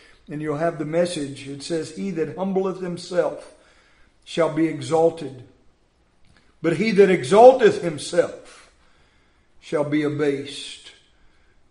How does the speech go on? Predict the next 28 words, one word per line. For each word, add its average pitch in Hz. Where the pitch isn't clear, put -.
The 135
God 151
of 123
grace 147
is -
also 156
the 113
God 127
of 113
judgment. 123
And 135
we 185
as -
Christians 147
should 139
never 202
f-, -
forget 156
that. -
We 165
need 196
to 208
realize, 196
yes, 190
God 185
does 196
love 196
us. -